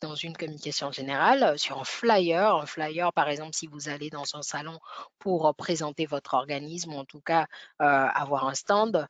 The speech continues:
heu, si vous avez des flyers ou des kakémonos, vous pouvez en effet intégrer, tout en respectant la charte graphique,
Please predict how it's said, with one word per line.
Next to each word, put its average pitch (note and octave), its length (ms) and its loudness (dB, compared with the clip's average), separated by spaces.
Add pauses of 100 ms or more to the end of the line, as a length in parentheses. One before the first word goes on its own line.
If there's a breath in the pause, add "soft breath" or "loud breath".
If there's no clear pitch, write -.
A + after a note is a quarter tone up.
(300 soft breath)
heu, C#3 240 4
si - 180 -4
vous D#3 160 -4
avez C#3+ 180 0
des C#3 120 -4
flyers D#3 500 2
ou F3+ 100 -2
des D3+ 120 0
kakémonos, D#3 880 2
vous E3 100 -12
pouvez F3+ 460 0
en D#3 100 -4
effet D#3+ 380 -2
intégrer, D3+ 520 0
tout - 260 -4
en F3+ 180 4
respectant D#3 560 -2
la C#3 140 2
charte D3 280 0 (100)
graphique, D3+ 540 -4